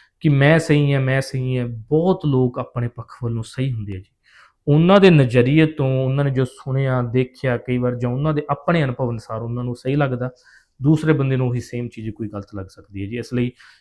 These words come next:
ਇਹ ਨਾ ਲੜੀਏ ਕੀ ਸਹੀ ਹੈ, ਕੀ ਗਲਤ। ਹਰ ਮਨੁੱਖ ਨੇ ਆਪਣੇ ਆਪਣੇ ਕਰਮਾਂ ਦੇ ਅਨੁਸਾਰ ਉਸਨੇ ਇਸ ਦੁਨੀਆ ਤੋਂ ਜਾਣਾ ਹੈ ਜੀ।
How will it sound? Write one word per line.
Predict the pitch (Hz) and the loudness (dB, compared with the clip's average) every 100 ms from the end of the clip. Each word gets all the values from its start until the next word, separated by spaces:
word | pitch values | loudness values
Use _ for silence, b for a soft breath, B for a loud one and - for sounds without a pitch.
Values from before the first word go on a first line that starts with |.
| b | b
ਇਹ | 143 170 | 4 6
ਨਾ | 175 | 6
ਲੜੀਏ | 160 135 143 147 | 4 2 2 0
ਕੀ | 147 135 | -2 -6
ਸਹੀ | - 127 | -6 -6
ਹੈ, | 143 | -6
ਕੀ | 147 127 | -6 -4
ਗਲਤ। | 131 123 | -4 -6
ਹਰ | - - 147 160 | -16 -6 0 4
ਮਨੁੱਖ | 160 139 123 - | 4 2 -2 -6
ਨੇ | 127 127 - _ | -6 -6 -8 _
ਆਪਣੇ | 139 - 151 139 | -12 -6 -4 -4
ਆਪਣੇ | 113 - 113 110 104 _ b b _ | -6 -10 -10 -10 -12 _ b b _
ਕਰਮਾਂ | - 131 135 135 | -4 -2 0 0
ਦੇ | 127 | -2
ਅਨੁਸਾਰ | 120 - 110 | -4 -6 -8
ਉਸਨੇ | 107 - 107 107 104 - - _ | -8 -10 -10 -10 -10 -12 -18 _
ਇਸ | - 117 | -16 -6
ਦੁਨੀਆ | 110 110 113 | -4 -4 -4
ਤੋਂ | 117 | -6
ਜਾਣਾ | 107 104 | -6 -8
ਹੈ | 107 | -8
ਜੀ। | 110 | -8